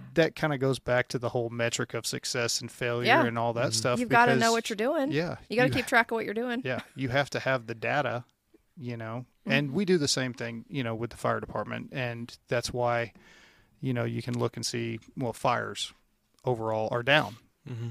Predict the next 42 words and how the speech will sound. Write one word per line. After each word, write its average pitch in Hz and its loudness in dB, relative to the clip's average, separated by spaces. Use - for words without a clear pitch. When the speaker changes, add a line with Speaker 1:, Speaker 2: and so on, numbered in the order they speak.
Speaker 1:
right? 127 0
For - -2
the 117 -4
past 127 2
twenty 139 0
years, 120 0
they've 117 -4
kind 120 -6
of 113 -12
gone 110 -6
down 110 -4
and 107 -8
down 107 -6
and 107 -10
down. 107 -6
Why 113 -2
Speaker 2:
Mm. 113 -2
Speaker 1:
is 110 -8
that? 110 -6
Because 120 -2
we 127 -4
did 120 -2
a 113 -2
big 120 -4
push 135 -2
of 110 -4
fire 110 -4
safety 120 -2
awareness 120 0
and 113 -4
Speaker 3:
Mm-hmm. 113 -4
Speaker 1:
getting 120 -6
building 131 4
codes 113 -2
changed 107 -4
and 110 -8
mandating 117 -4
sprinklers 123 -2
and 110 -4
all 123 2
that 123 0
stuff. 131 2